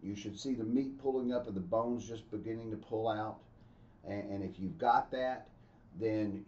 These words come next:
you, you're in good shape. And you put it back on the grill, and then you glaze it with whatever you're gonna glaze it with. Uh, we use, uh, uh, various sauces and,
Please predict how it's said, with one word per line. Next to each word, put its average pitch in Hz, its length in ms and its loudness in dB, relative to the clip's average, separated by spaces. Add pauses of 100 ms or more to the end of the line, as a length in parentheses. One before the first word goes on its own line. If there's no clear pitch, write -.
you, 107 280 8
you're 101 180 4
in 92 100 -4
good 98 220 -4
shape. 101 360 2
And 80 140 -6
you 87 60 -6 (100)
put 127 120 4
it 92 120 0
back 113 280 2
on 117 120 4
the 113 60 -4
grill, 110 300 4
and 98 120 0
then 110 140 2
you 107 80 -2
glaze 117 480 4
it 113 80 -4
with 98 160 -2
whatever 104 360 2
you're 98 140 -4
gonna 98 140 0
glaze 101 360 0
it 101 120 -6
with. 95 240 -2 (420)
Uh, 90 140 -2 (100)
we 104 140 0
use, 98 380 -4
uh, 92 380 0
uh, 90 260 -2 (220)
various 98 340 -4
sauces 104 580 -4
and, 82 180 -4